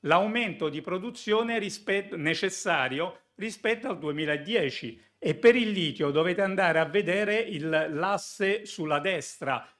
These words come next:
perché su quello di sinistra va fuori scala. Cioè su quello di destra vediamo che al duemilatrenta sarà necessaria, la domanda sarà venticinque volte la produzione mondiale di litio del duemiladieci.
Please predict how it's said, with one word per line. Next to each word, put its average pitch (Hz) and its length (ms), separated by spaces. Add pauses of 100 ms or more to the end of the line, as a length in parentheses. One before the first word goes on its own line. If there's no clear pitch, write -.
perché 165 360
su 170 220
quello 196 300
di 175 120
sinistra 170 520
va 143 100
fuori 143 340
scala. 110 560 (300)
Cioè 180 240
su - 180
quello 202 280
di 226 100
destra 208 420
vediamo 160 460
che 143 80
al 139 100
duemilatrenta 185 1200
sarà 175 380
necessaria, 160 840
la 147 100
domanda 180 540
sarà 151 300
venticinque 175 680
volte 190 400
la 165 140
produzione 147 840 (380)
mondiale 160 640
di 185 120
litio 202 360
del 156 240
duemiladieci. 139 920